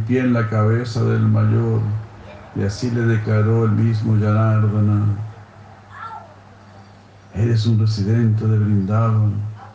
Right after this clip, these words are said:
nunca dudes de esta afirmación. Quisiera que vengas conmigo para visitar Mathura Mandala y descubrir los tirtas escondidos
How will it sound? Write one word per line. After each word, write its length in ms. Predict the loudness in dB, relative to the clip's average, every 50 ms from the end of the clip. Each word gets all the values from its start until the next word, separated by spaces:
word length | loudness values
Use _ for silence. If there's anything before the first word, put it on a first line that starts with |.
| -20 -20 -20 -18 -4
nunca 400 | 0 2 2 4 2 2 0 0
dudes 640 | 2 2 4 2 2 0 -2 -4 -8 -8 -10 -14 -18 -20 -20 -18 -18 -18 -20 -20 -20 -20 -20 -20 -20 -20 -20 -18 -12 -8
de 180 | -6 -6 -4
esta 320 | -6 -6 -6 -6 -4 -4 -2
afirmación. 720 | 0 0 0 0 -4 -6 -8 -12 -14 -14 -14 -14 -14 -14 -14 -14 -16 -18 -20 -20 -20 -20 -20 -20 -20 -20 -20 -20 -20 -20 -20 -20 -20 -20 -20 -20 -20 -20 -20 -20 -20 -18 -20 -20 -20 -20 -20 -20 -20 -20 -20 -20 -20 -20 -20 -10 -2
Quisiera 500 | 0 0 0 2 0 2 2 2 2 0
que 120 | 0 0
vengas 380 | 2 2 2 2 2 0 -2 -4
conmigo 840 | -4 -2 2 2 4 4 4 4 2 2 2 0 0 0 0 0 0
para 220 | 0 0 0 0 2
visitar 540 | 2 2 0 0 0 -2 -2 -2 -2 0 2
Mathura 440 | 2 2 2 0 0 0 0 2 2
Mandala 720 | 2 4 2 2 2 2 2 2 0 -2 -2 -2 -2 -2 -2 -4 -8 -14 -20 -20 -20 -20 -20 -20 -8 -2
y 80 | -2
descubrir 560 | 0 0 0 -2 -2 -2 -2 0 2 0 0 0
los 200 | -2 -4 -6 -4
tirtas 440 | -4 -4 -4 -4 -4 -4 -4 -4 -2
escondidos 1000 | -2 -4 -6 -6 -4 -2 -2 -2 -2 0 0 0 2 0 0 -2 -6 -8 -10